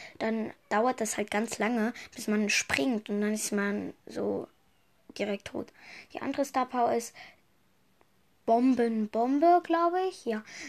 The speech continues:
Ähm, die macht dann tausend Schaden mehr bei der Ulti. Und auf Power eins macht er, glaub ich,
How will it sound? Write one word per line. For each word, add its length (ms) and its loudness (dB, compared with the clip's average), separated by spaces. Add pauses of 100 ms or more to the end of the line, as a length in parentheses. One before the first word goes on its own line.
(120)
Ähm, 400 -2 (180)
die 100 -4
macht 320 -2
dann 240 -2
tausend 720 -2
Schaden 460 0
mehr 240 0
bei 140 2
der 180 2
Ulti. 480 4 (1600)
Und 500 -4 (320)
auf 180 -10
Power 300 2
eins 280 -2
macht 200 -4
er, 80 0
glaub 280 -2
ich, 180 -4